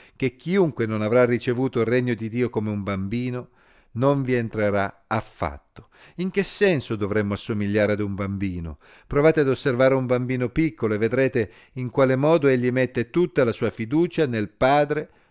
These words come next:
o nella madre. Agli occhi di un bambino, il padre o la madre appaiono sempre i più forti, i più saggi, quelli da cui andare per ricevere protezione,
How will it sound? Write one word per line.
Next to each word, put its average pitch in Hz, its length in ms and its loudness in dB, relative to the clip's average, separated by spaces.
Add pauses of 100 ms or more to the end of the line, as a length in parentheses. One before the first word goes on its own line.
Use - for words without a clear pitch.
o 139 160 -2
nella 131 280 4
madre. 85 500 -4 (280)
Agli 147 200 0
occhi 180 280 2
di 120 80 -2
un 120 140 0
bambino, 104 680 -2
il 107 160 -6
padre 135 300 4
o - 20 6
la 123 140 6
madre 139 360 2
appaiono 123 460 2
sempre 151 400 0
i 120 40 -2
più 123 120 -4
forti, 90 600 -2 (260)
i 95 80 -10
più 107 140 -6
saggi, 117 540 2
quelli 143 240 2
da 135 140 2
cui 143 160 0
andare 143 360 4
per 127 160 0
ricevere 120 480 0
protezione, 92 840 -4